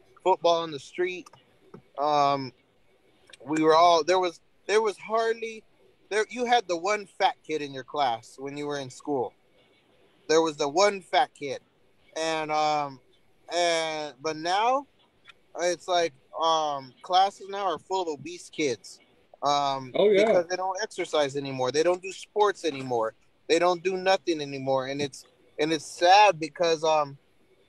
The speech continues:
Speaker 1: they're also antisocial.
Speaker 2: Yeah, but the flip, flip side of that is Obama's wife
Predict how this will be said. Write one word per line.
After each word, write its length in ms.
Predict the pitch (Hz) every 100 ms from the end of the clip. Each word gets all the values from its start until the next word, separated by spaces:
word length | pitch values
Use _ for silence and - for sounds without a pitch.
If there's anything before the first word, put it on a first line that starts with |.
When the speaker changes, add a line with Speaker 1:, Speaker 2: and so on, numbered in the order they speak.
| _
Speaker 1:
they're 220 | 156 156
also 360 | 175 196 - 180 151
antisocial. 880 | 170 170 175 165 190 190 - 117 98 _ _ _ _ _ - - _ _ _ _ -
Speaker 2:
Yeah, 160 | 190 180
but 120 | 151
the 60 | 135
flip, 280 | - 226 - 190 - -
flip 180 | 220
side 280 | - 180 147
of 80 | 123
that 260 | 127 123 -
is 280 | 151 135 120 -
Obama's 640 | 156 127 151 175 175 131
wife 440 | 147 196 196 175